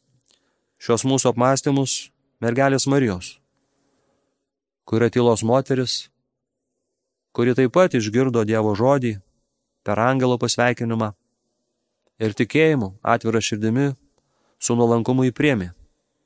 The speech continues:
Veikiant Šventai Dvasiai, tas žodis tapo kūnu ir gyveno tarp mūsų. Paveskime Marijai save, savo šeimos narius, visą bažnyčią, visus rūpesčius.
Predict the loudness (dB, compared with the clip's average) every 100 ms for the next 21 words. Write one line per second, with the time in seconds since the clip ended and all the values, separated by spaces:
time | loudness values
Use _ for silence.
0 | _ _ _ 0 2 2 -2 -2 0 2
1 | 4 2 2 0 2 2 2 2 0 0
2 | -2 -2 -2 -4 -8 _ _ _ _ _
3 | _ -8 -2 2 2 0 -4 -4 -4 -4
4 | -8 _ _ _ _ _ _ _ _ _
5 | 0 4 4 4 2 2 2 2 2 2
6 | 0 0 0 0 _ _ _ _ _ _
7 | _ -2 0 2 2 2 2 2 0 -2
8 | -2 -6 -12 _ _ _ _ _ _ _
9 | -8 -2 0 2 2 2 0 0 -2 -4
10 | _ _ _ _ _ _ _ _ _ _
11 | _ _ _ -6 -4 0 0 2 0 0
12 | -4 -6